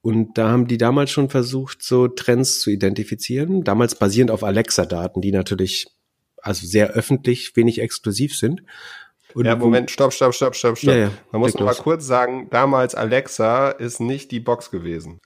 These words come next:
Speaker 1: Ach so, nee, das war, ähm, ein Web-Traffic, äh, Monitoring-Service, wenn man so möchte. Also, ja, äh, die, die einfachste Form von Competitive Intelligence, die es damals gab.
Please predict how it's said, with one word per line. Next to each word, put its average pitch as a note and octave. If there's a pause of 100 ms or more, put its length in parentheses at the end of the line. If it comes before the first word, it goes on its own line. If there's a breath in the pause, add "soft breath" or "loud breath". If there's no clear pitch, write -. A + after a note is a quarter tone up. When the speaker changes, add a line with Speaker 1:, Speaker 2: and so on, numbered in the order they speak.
(120)
Speaker 1:
Ach C3
so, C#3
nee, A2+
das G#2
war, A2
ähm, G#2+
ein G#2
Web-Traffic, - (300)
äh, G#2+
Monitoring-Service, F#2 (100)
wenn F#2
man F#2
so F#2+
möchte. F#2+
Also, F#2+ (640 loud breath)
ja, E2+ (320)
äh, G1+
die, G#2
die G#2+
einfachste G#2
Form G2
von G2
Competitive F#2+
Intelligence, F2+
die G2+
es -
damals F#2
gab. A2+